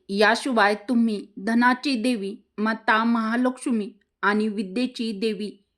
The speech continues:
माता सरस्वती यांच्या मंत्रोच्चारासाठी देखील ही माळ वापरू शकता. पुढील नियम,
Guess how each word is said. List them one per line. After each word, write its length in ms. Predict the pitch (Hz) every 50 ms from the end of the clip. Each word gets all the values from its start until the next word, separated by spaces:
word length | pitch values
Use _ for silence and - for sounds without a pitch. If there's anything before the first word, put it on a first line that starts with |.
| _ _ -
माता 400 | 233 233 247 254 254 269 262 277
सरस्वती 800 | 269 - 277 247 226 240 247 - 269 254 247 233 - 220 202 196 - _ _ _ _ _ _
यांच्या 500 | 226 233 254 269 269 269 285 233 214 214
मंत्रोच्चारासाठी 1400 | 220 226 240 247 254 254 277 247 220 - 214 254 - - - 262 262 262 269 285 269 - 285 262 - - 262 247 214
देखील 360 | 220 285 277 - - 226 202 - - _ _ _ _ _ _ _ _ _
ही 120 | 277 262 285
माळ 300 | 254 262 262 240 208 202 - - _ _ _ _ _ _ _ _ _ _
वापरू 420 | 214 214 208 202 202 - 202 214 240
शकता. 440 | 240 - 214 - - _ - 175 185 - _ _ _ _ _ _ _ _ _ _ _ _ _ _ _ _ _ _ _ _ _ _ _ _ _ _ -
पुढील 300 | 262 262 285 285 262 240
नियम, 320 | 214 202 196 190 185 185